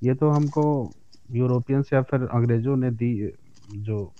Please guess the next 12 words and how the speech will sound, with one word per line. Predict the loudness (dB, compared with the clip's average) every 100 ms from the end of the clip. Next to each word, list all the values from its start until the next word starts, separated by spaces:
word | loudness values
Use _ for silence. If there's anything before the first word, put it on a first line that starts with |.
| -20 -6
यहाँ | -2 -2
पे | -2 -4
दिया | -4 -2
हुआ | -4 -6
है। | -14 -20 -20 -20 -20 -20 -2
तो | 0 0 -2
जो | 0 4
हमारे | 4 4 4 4
यहाँ | 2 0 0 -2
है, |
क्या | -2 -2
हम, | 0 -2 -2 -4 -8